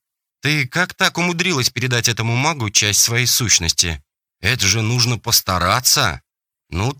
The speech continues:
ты даёшь. И не страшно? Вы же теперь с ним на всю жизнь связаны». «Не видела ещё такого». И она вновь принялась разглядывать Илаю, изредка бросая взгляды в мою сторону.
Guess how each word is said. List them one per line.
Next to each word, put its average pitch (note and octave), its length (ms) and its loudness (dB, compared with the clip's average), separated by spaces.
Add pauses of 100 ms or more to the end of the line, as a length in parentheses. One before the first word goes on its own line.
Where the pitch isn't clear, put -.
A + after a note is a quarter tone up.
ты D3+ 140 2
даёшь. G2+ 760 0 (360)
И G2+ 100 0
не F2+ 120 -2
страшно? G#2 560 0 (640)
Вы A#2 160 -2
же E3 120 2
теперь D#3 300 0
с - 100 2
ним D#3 260 0
на D3+ 100 2
всю D#3+ 240 2
жизнь D3 320 0
связаны». F#2+ 640 0 (540)
«Не C#3+ 200 -2
видела A2+ 400 -2
ещё A#2+ 220 2
такого». E2+ 520 -4 (300)
И A#2+ 80 -2
она C#3 240 0
вновь C3+ 380 -2
принялась G2 500 0
разглядывать F2 680 -2
Илаю, D#2 480 -2 (320)
изредка G2 480 -2
бросая F2 400 0
взгляды E2 460 -2
в D2+ 60 -6
мою D#2+ 220 -2
сторону. D2 540 -6